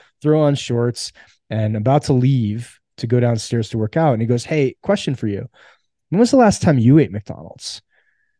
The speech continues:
You know, and I have, like, one eye open. I've been awake for, like, six and a half minutes, uh, and just said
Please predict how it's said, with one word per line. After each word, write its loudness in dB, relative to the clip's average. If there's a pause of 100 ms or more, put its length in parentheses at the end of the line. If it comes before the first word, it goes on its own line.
You 4
know, 4
and 0
I 2
have, 4
like, 4
one 2
eye 6
open. 4
I've -6
been 2
awake 0
for, -10
like, -8
six -6
and 2
a 2
half -2
minutes, -6 (420)
uh, -8
and -4
just -2
said 0